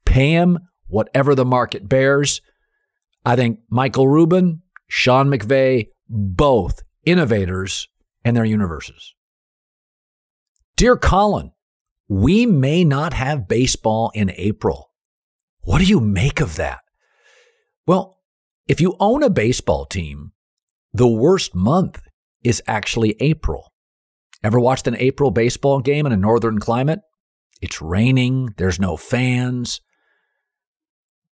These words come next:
You have to pay all the bills in April.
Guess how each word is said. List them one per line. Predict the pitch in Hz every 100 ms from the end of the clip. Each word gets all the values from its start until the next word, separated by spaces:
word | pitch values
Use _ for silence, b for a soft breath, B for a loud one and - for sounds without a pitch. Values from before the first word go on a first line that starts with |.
| -
You | 117
have | 120 165 -
to | 160
pay | 143 117
all | 131 156 175
the | 165
bills | 98 117 113 135 160 139 - _ -
in | 139
April. | 143 147 156 156 160